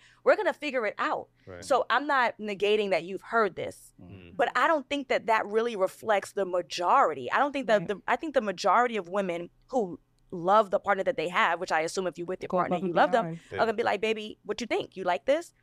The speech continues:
Speaker 2: Mm-hmm.
Speaker 1: "Oh, baby, I think it's all right, all right, so I'm gonna pull out something else."
Speaker 3: Yeah.
Speaker 1: But if we're talking about what we see in clips and pieces here and there, then you may see that reflected. But I think most women are really okay with their partner having a say.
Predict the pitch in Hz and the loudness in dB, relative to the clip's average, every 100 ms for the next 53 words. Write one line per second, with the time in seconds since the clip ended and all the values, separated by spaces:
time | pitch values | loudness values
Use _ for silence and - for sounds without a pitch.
0 | - - - 285 277 262 254 262 254 - | -20 -18 -4 0 2 2 0 -2 -6 -8
1 | - 381 381 349 349 - 240 262 220 233 | 0 4 4 2 0 2 2 2 0 0
2 | 220 - 196 208 - 254 269 320 392 165 | -2 2 4 4 2 -2 2 4 4 2
3 | - _ _ - 208 175 185 202 247 240 | -4 _ _ -4 0 -2 0 4 4 4
4 | - _ 277 262 - - 226 277 311 - | 0 _ -2 -2 -4 -14 0 2 2 2
5 | 285 285 277 247 214 220 220 208 202 226 | 0 2 0 0 4 4 4 2 -2 -8
6 | - 226 190 185 - 247 226 - 190 185 | -10 -6 -6 -8 0 2 2 -2 -4 -4
7 | 240 233 214 202 226 214 196 175 226 285 | -8 -8 -8 -10 -8 -2 -2 0 2 2
8 | 233 208 202 214 185 185 349 - 185 175 | 2 -2 -4 -6 0 0 0 -4 -2 -2
9 | 110 175 180 170 190 - 143 151 147 208 | -2 -2 -4 -4 -4 -4 -4 -4 -4 -2
10 | 220 285 - 226 285 240 185 - _ _ | -2 -2 -2 -2 -2 -2 -4 -12 _ _
11 | - 196 180 220 254 247 190 180 208 202 | 2 2 2 -2 -2 0 0 0 -2 -2
12 | 262 - _ - 202 - - 202 208 214 | -4 -8 _ -6 0 0 0 -2 -2 -2
13 | 185 196 190 180 151 - 175 - | -2 -2 -2 -6 -10 -4 -4 -4